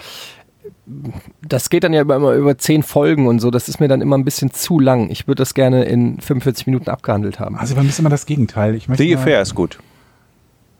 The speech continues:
Speaker 2: The Affair,
Speaker 3: Schon
Speaker 2: was
Speaker 3: ge-,
Speaker 2: ist das
Speaker 3: The
Speaker 2: denn?
Speaker 3: Affair schon
Speaker 1: Hab,
Speaker 3: geguckt?
Speaker 1: äh, hab,
Speaker 2: Nee.
Speaker 1: ja, deine Frau neulich empfohlen, hab
Speaker 3: Ja,
Speaker 1: ich auch noch
Speaker 3: ist
Speaker 1: nicht.
Speaker 3: wirklich sehr, ich, ich find's wirklich
Speaker 1: Amazon, ne?
Speaker 3: Ja, ich find's wirklich sehr
Speaker 1: Mhm.
Speaker 3: gut.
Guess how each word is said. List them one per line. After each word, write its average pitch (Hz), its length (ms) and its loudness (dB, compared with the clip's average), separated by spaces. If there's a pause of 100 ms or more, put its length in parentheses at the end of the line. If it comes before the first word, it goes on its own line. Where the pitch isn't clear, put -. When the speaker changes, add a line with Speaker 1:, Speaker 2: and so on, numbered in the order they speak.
(140)
Speaker 2:
The 123 140 -8
Affair, 139 260 -4
Speaker 3:
Schon 131 180 4
Speaker 2:
was 120 120 -2
Speaker 3:
ge-, - 80 -14
Speaker 2:
ist - 60 -10
das 135 80 -4
Speaker 3:
The 113 60 4
Speaker 2:
denn? 107 80 2
Speaker 3:
Affair 143 180 2
schon 139 140 0
Speaker 1:
Hab, 120 80 4
Speaker 3:
geguckt? - 300 -2 (120)
Speaker 1:
äh, 131 40 -6 (260)
hab, 117 100 0
Speaker 2:
Nee. 143 140 0 (380)
Speaker 1:
ja, 131 180 -2
deine 135 200 0
Frau 143 240 -2
neulich 107 240 0
empfohlen, 110 320 0
hab 123 80 4
Speaker 3:
Ja, - 60 2
Speaker 1:
ich 135 60 2
auch 120 40 2
noch 117 80 2
Speaker 3:
ist 117 60 2
Speaker 1:
nicht. 120 120 -2
Speaker 3:
wirklich 104 360 -4
sehr, 98 120 0
ich, - 300 -10
ich 123 140 -8
find's 120 260 -6
wirklich 107 260 -2
Speaker 1:
Amazon, 117 460 0
ne? 120 140 0 (260)
Speaker 3:
Ja, - 160 -2 (140)
ich - 80 -20
find's 107 240 -4
wirklich 104 280 -6
sehr 87 200 2
Speaker 1:
Mhm. - 40 -6
Speaker 3:
gut. - 260 -10